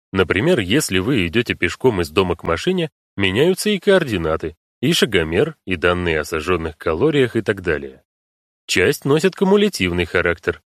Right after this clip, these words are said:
например, количество прожитых секунд или выпитых за жизнь чашек кофе.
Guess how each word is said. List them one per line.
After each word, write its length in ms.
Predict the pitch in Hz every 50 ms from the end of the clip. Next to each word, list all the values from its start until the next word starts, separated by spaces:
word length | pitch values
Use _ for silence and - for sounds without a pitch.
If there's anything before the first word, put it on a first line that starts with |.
| _ _ _
например, 440 | - 98 92 - 98 107 156 180 170
количество 500 | - 98 95 120 139 - 113 - - 95
прожитых 480 | 90 - 98 98 90 87 - - 78 -
секунд 460 | - - 87 - - 160 185 175 - _ _ _ -
или 220 | 143 175 165 117
выпитых 480 | 87 80 113 - - 123 - 113 92 82
за 160 | 76 87 82
жизнь 280 | 85 110 127 117 101 90
чашек 320 | - 95 85 - 90 85 _
кофе. 400 | - - 90 76 - - - -